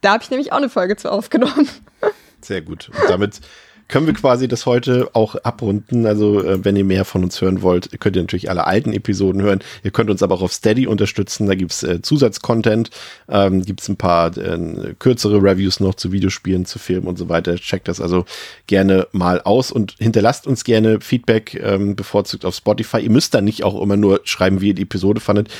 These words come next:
Speaker 2: Ihr könnt auch gerne Filmwünsche oder sonstige Anmerkungen und, äh, ja, Kritik, positives Lob hinterlassen. Muss sich nicht auf die aktuelle Episode beziehen. Lesen wir trotzdem und nehmen wir zu Kenntnis. So, vielen Dank, Laura, dass du uns unterstützt hast.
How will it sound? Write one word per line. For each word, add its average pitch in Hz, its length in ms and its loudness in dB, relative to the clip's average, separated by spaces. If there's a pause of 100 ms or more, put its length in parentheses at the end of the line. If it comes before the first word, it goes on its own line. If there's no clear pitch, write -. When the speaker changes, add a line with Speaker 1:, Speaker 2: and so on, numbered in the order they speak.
(160)
Speaker 2:
Ihr 104 80 -8
könnt 98 200 0
auch 95 160 0
gerne 98 240 2
Filmwünsche 104 720 2
oder 90 160 0
sonstige 92 460 -2
Anmerkungen 90 640 2
und, 85 320 -4
äh, - 180 -2 (400)
ja, 78 180 -2 (300)
Kritik, - 540 -2
positives 92 560 0
Lob 90 220 2
hinterlassen. 82 480 2
Muss 95 100 4
sich 95 140 0
nicht 90 160 2
auf 80 80 -2
die - 120 -4
aktuelle 82 420 0 (300)
Episode 90 440 2
beziehen. 87 420 0
Lesen 87 280 2
wir 85 80 -4
trotzdem 82 520 -2
und 85 100 -2
nehmen 82 220 0
wir 82 180 2 (340)
zu 120 220 0
Kenntnis. - 640 -4 (480)
So, 117 400 2 (460)
vielen 143 160 2
Dank, 147 180 4
Laura, 156 380 4 (100)
dass - 180 -2
du 143 80 -2
uns 139 260 0
unterstützt 127 640 0
hast. - 380 -2